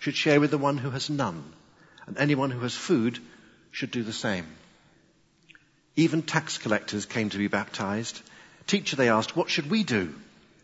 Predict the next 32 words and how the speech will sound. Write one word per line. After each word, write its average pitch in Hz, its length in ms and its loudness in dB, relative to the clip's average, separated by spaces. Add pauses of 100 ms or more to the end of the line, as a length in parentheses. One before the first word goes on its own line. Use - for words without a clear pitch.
(640)
"Don't 165 280 2
collect 156 360 2
any 143 180 4
more 113 360 2 (260)
than 117 180 0
you 131 140 2
are 123 80 2
required 135 540 2
to," 85 180 -6
he 101 160 -10
told 87 320 -10
them. 78 200 -12 (1300)
Then 135 180 -2
some 147 160 -6
soldiers 156 440 4
asked 113 260 0
him, 117 200 -4
"And 147 120 -2
what 175 160 -4
should 151 240 -2
we 175 140 2
do?" 175 300 -2 (1600)
He 156 140 2
replied, 123 500 -2
"Don't 165 300 2
extort - 560 -2
money 117 360 2 (400)
and 101 200 -6
don't 135 260 2
accuse 131 400 0
people 117 380 -8
falsely. 92 640 -4